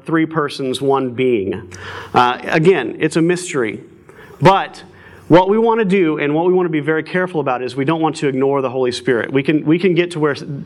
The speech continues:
Jesus the Son and where the Father are the focus of our worship, focus of our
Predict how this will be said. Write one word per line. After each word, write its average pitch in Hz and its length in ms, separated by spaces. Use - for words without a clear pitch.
Jesus 165 420
the 170 100
Son 147 300
and 139 100
where 135 100
the 123 80
Father 139 380
are 127 100
the 127 80
focus 151 480
of 143 120
our 131 120
worship, 123 380
focus 147 480
of 127 140
our 117 180